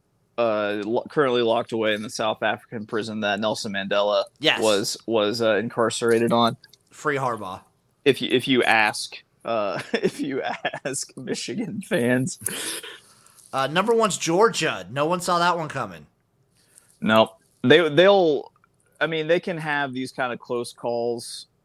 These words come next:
Speaker 1: even though they pulled away from South Carolina. They could play not their best game against teams like South Carolina, and they won't fall spot because they're just fucking different.
Speaker 2: Yeah, Georgia, like, Georgia gets the benefit of the doubt. <laughs> Like, they're,
Speaker 1: Yeah.
Speaker 2: they're that team right now.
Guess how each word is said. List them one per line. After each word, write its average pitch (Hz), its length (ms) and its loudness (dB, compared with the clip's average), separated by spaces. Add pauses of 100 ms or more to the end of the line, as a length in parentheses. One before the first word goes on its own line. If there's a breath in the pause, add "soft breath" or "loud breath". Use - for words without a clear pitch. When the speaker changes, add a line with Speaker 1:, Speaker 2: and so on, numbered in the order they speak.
(480)
Speaker 1:
even 120 180 -8
though 113 100 -4
they 113 100 -2
pulled 117 240 -6
away 110 220 -4
from 113 140 -14
South 113 260 -6
Carolina. 113 380 -4
They 139 120 -2
could 165 240 -4
play 180 240 4
not 131 340 0
their 127 140 -2
best 117 320 -4
game 113 320 -6
against 113 340 -6
teams 113 240 -10
like 104 140 -4
South 110 240 -4
Carolina, 104 380 -8
and 95 60 -12
they 92 80 -6
won't 98 240 -8
fall 80 200 0
spot - 340 0
because - 300 -6
they're 95 120 -2
just 107 180 -8
fucking - 280 -6
different. - 480 -6 (560 loud breath)
Speaker 2:
Yeah, 117 240 -8
Georgia, 143 300 -6
like, 151 180 -2 (880)
Georgia 226 360 6
gets 185 200 -2
the 175 100 -4
benefit 165 360 0
of 139 100 -2
the 120 80 -14
doubt. 120 320 -6 (180)
<laughs> - 200 -16
Like, 147 240 -4
they're, 156 120 4
Speaker 1:
Yeah. 101 140 10
Speaker 2:
they're 160 140 4
that 151 220 0
team 147 280 -4
right 101 160 -10
now. 85 220 -16